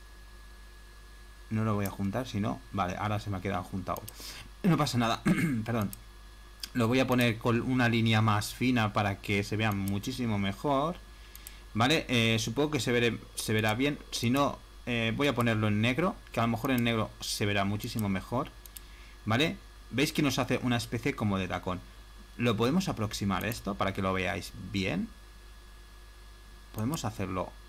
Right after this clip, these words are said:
vale, perfecto. Así, ¿vale? Vemos una especie como de tacón. Si nos fijamos en esta imagen de aquí, visto por la parte de atrás, no sé si os dais cuenta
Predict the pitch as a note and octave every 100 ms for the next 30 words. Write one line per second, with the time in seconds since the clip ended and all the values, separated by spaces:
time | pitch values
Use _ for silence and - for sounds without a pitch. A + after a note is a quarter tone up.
0 | - - - F#2+ E2 D2 D2 - G2+ G2
1 | - - - - - - - - - G2+
2 | - F#2 - - - - - G#2+ C3+ -
3 | A#2+ D3 B2 B2 A2+ A#2 D3 A2+ G2 F#2
4 | F2 F2+ F#2 F2+ - - - - - -
5 | - C3+ A#2 B2 A2 D#3+ F3+ C3 C3 D#3
6 | D3+ B2+ B2+ B2 A#2 G#2 G2 - C3+ C3+
7 | - - - - - - - - - -
8 | - - - - - - - F#2+ G#2 A#2
9 | - G2 G2 F#2+ G#2+ B2 A#2+ A2+ G#2 A2+
10 | B2 D3 - - - - - - - -
11 | - A2+ C3 C3 - B2 A2+ - - -
12 | G#2 G#2 G2+ - C3+ C#3+ A#2+ G#2+